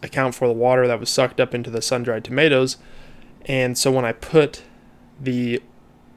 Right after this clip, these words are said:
now rehydrated tomatoes into the dough, the hydration, I estimated it to be,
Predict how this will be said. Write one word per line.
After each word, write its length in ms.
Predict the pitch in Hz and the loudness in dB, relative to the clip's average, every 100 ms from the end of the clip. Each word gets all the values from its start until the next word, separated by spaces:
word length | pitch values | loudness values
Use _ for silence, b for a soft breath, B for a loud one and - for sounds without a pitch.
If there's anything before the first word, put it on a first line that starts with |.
| - - - - | -20 -20 -20 -10
now 320 | 135 135 135 | -2 0 2
rehydrated 960 | 127 139 135 127 123 127 123 117 107 | 2 2 2 2 2 0 -2 -4 -10
tomatoes 580 | - 120 135 147 120 120 | -10 0 2 4 2 -2
into 380 | - 143 139 123 | -4 -2 -2 -4
the 100 | 113 | -2
dough, 440 | 120 165 113 127 - - - - - - - _ _ - - - - - - - | 4 4 4 0 -6 -20 -20 -20 -20 -20 -20 _ _ -20 -20 -20 -20 -20 -20 -20
the 380 | 131 127 123 120 | -8 -2 -2 0
hydration, 560 | 131 127 165 190 139 120 | 0 4 4 6 0 0
I 200 | 135 131 | 2 4
estimated 540 | 123 - 131 120 117 | 2 -2 -4 -2 -2
it 140 | 123 120 | -4 -6
to 80 | |
be, 340 | 117 123 123 | -8 -4 -4